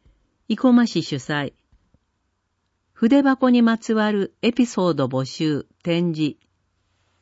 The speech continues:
誰もが一度は使ったことがある筆箱。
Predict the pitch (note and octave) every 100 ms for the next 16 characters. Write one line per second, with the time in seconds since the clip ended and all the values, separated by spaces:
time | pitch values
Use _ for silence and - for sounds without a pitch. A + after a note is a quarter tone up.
0 | _ _ _ _ _ _ - B3+ D4+ C4+
1 | A#3 G3+ F3+ - F#3+ B3 A#3 A3 G#3 -
2 | A3+ A3+ G#3 G3 F#3 E3 D#3 D3+ D3 B2
3 | - D#3 E3+ D#3+ - D3 -